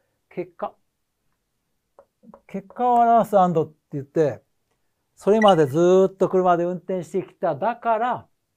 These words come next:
妻の側は、喉が渇いていた。ので、聞いたんだ。これまでずっと車で運転してきて、妻は喉が渇いていた。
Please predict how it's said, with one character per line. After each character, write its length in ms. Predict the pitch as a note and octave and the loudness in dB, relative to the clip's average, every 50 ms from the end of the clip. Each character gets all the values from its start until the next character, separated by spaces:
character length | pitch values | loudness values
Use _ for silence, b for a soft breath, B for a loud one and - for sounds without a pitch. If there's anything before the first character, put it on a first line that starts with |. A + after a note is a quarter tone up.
| _ _ | _ _
妻 240 | _ - F#3 F3+ D#3+ | _ -2 0 0 0
の 100 | D3 C#3+ | 0 0
側 240 | C#3+ D3+ D3+ D3+ F3 | 2 2 2 4 4
は、 300 | G#3 A3+ F3+ C3 A2 - _ _ _ _ _ _ _ _ _ _ _ _ _ _ _ _ _ _ _ _ _ | 2 2 2 0 -6 -12 _ _ _ _ _ _ _ _ _ _ _ _ _ _ _ _ _ _ _ _ _
喉 220 | D3 F3 F#3+ G#3 | -6 -4 -2 0
が 100 | F3 D#3+ | 0 0
渇 300 | C3 - D3 D3 E3 E3+ | -2 -4 -4 -4 -2 -4
い 40 | E3 | -4
て 80 | - A#2+ | -6 -10
い 40 | A2+ | -18
た。 120 | _ _ _ _ _ _ _ _ _ _ _ _ _ _ _ _ _ _ _ _ _ _ | _ _ _ _ _ _ _ _ _ _ _ _ _ _ _ _ _ _ _ _ _ _
の 180 | E3 F#3 A#3+ A#3+ | -2 0 2 6
で、 280 | A3+ C4 A#3+ E3 - _ _ _ _ _ _ _ _ _ _ _ _ _ _ | 6 6 6 6 2 _ _ _ _ _ _ _ _ _ _ _ _ _ _
聞 160 | - - F3 | -10 -8 -8
い 60 | E3 - | -8 -8
た 120 | E3+ B2+ | -8 -12
ん 80 | G#2 F#2+ | -12 -16
だ。 120 | - _ _ _ _ _ _ _ _ _ _ _ _ _ _ _ _ _ _ _ _ _ - | -20 _ _ _ _ _ _ _ _ _ _ _ _ _ _ _ _ _ _ _ _ _ -14
こ 140 | - - D3+ | -10 -6 -4
れ 100 | D3+ D#3 | -4 -4
ま 160 | D3+ D3 C#3+ | -4 -4 -4
で 120 | C3+ C#3+ C3+ | -6 -6 -6
ず 120 | C3 C#3+ | -8 -10
っ 20 | C3+ | -10
と 160 | - E3+ D3 | -8 -8 -6
車 360 | - E3 D#3+ D#3 D#3+ D#3 D#3 | -4 -4 -4 -2 -2 -2 -2
で 120 | D3+ D#3+ D#3+ | -2 -2 -4
運 140 | D#3+ D#3 | -6 -6
転 260 | D3+ - - D#3 D3+ C#3 | -8 -8 -8 -8 -6 -8
し 80 | - | -8
て 160 | - F3 F3 | -6 -6 -6
き 100 | E3 - | -6 -6
て、 160 | - - F#3 F#3+ | -6 -6 -6 -4
妻 280 | - F#3 F3+ F3 E3+ | -4 -2 0 2 2
は 100 | D#3+ D#3 | 2 2
喉 240 | D3+ D#3+ F3 F#3 F#3 | 0 -2 -2 -2 0
が 140 | E3+ D#3+ D3 | 0 -2 -2
渇 320 | - D#3 D#3+ E3 E3 D#3+ | -2 -2 0 0 0 0
い 60 | D#3 | -2
て 160 | D3+ D#3+ D3+ D3 | -4 -6 -6 -6
い 100 | C#3+ C#3 | -6 -6
た。 260 | - D3 C#3 B2+ | -8 -8 -8 -8